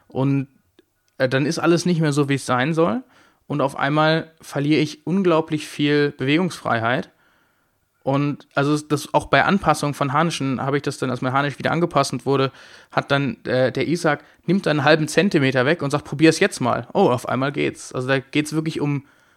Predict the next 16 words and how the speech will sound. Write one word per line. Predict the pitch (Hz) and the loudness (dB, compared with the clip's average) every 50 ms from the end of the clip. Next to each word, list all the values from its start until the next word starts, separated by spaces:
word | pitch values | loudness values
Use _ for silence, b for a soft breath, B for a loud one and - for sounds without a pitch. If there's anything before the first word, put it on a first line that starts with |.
| b b _ - | b b _ -2
teilweise | - 147 147 143 151 143 131 139 | 2 2 4 4 4 2 2 2
Millimeter | 131 139 170 202 226 202 170 156 156 156 - 147 131 | 0 0 2 2 2 2 2 2 2 0 0 -2 -2
Spielräume. | - - - 165 190 196 - 123 123 113 127 131 151 202 202 - _ _ _ _ _ _ _ _ _ - | -4 -6 -6 -6 -4 -4 -2 -2 -2 -2 -2 -2 -4 -4 -6 -10 _ _ _ _ _ _ _ _ _ -6
Das | - 120 117 127 | -4 -4 -4 -2
ist | 113 | -2
nicht | 127 120 - - | -2 -2 0 2
immer | 135 160 175 | 4 4 6
so | 160 170 156 | 6 6 6
extrem | 127 156 - - - - 147 151 156 139 | 4 2 0 -2 -2 2 2 4 4 4
und | 123 | 2
nicht | 123 120 - | 0 -2 -2
bei | - - | 0 0
allen | - 117 117 120 117 | 2 0 0 -2 -2
Teilen, | - 110 117 123 143 160 160 131 | 0 0 2 2 2 0 0 0
aber | 113 120 117 113 - - _ | 0 0 0 -2 -4 -8 _
teilweise | - - 110 123 131 135 139 143 139 143 156 151 | -2 0 2 2 2 2 2 0 0 0 -2 -2